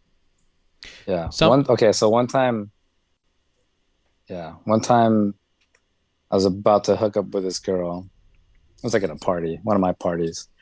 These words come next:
Speaker 1: <clears throat> And, uh, we weren't, like, hanging out or dating or anything. She would just, you know, she was, like, a mutual friend or something. Um, and then I just told her, like, right before, like, "Hey,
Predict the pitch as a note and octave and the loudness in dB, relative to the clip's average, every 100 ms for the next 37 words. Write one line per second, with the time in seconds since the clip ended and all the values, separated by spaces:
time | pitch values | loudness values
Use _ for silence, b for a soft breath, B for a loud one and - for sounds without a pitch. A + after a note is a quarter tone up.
0 | b b b b b _ - - - C#3 | b b b b b _ -8 -2 2 2
1 | A#2 G#2 G#2 G2 F#2+ F#2 F2 _ B2 C#3+ | 0 -4 -4 0 2 2 -2 _ 0 2
2 | D3+ C#3+ A#2 G#2 - A2 G#2+ G#2 G2+ F#2 | 2 2 -2 -4 -6 -8 -6 -4 -4 -4
3 | F#2 F#2+ F#2 F2+ F2+ F2+ - G2+ F2+ - | -2 -2 -4 -6 -8 -8 -4 -4 -4 -8
4 | _ - _ C3 F#2+ E2 - G2+ F#2 F2+ | _ -20 _ -8 -6 -6 0 2 2 2
5 | F2+ F2 F2+ E2+ - F2 E2 D#2+ - - | 0 0 -2 -2 -6 -8 -6 -6 -8 -8
6 | E2+ E2 _ _ _ _ _ _ _ - | -10 -10 _ _ _ _ _ _ _ -6
7 | G#2 F2 E2+ D#2+ D#2 - _ _ _ _ | -2 2 2 0 -4 -10 _ _ _ _
8 | _ _ _ _ - G2+ G2 F#2 - _ | _ _ _ _ -2 2 4 2 -2 _
9 | _ - G#2 - G2 F#3 F#2+ F#2 F2 E2+ | _ -2 -2 0 2 2 4 2 0 -2
10 | E2 - F#2 - - F#2 F2 E2+ - - | -4 -8 -10 -10 -6 -2 0 -2 -4 -20
11 | _ _ _ F#2+ F#2 F2+ F2 | _ _ _ -2 0 2 0